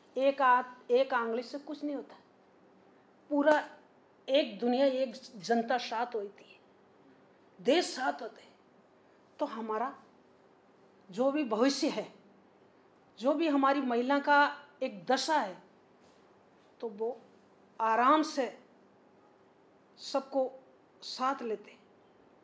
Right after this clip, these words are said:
क्योंकि ये भारत का मीन है, ये राजस्थान में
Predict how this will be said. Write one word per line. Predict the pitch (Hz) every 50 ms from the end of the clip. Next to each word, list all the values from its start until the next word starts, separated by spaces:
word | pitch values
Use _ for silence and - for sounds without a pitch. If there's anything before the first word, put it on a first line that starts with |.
| _ _ _
क्योंकि | - 349 392 403 403 403 - - - 359
ये | 349 330 311 339 339 349 330 320 - - - - - - - _ 208
भारत | 196 190 208 226 254 302 311 302 -
का | - 285
मीन | 262 254 247 233 220
है, | 190 185 - - - - - _ _ _ - - - - _ _ _ 214
ये | 226 240
राजस्थान | 240 247 269 311 302 - - 294 285 269
में | 247 226 214 -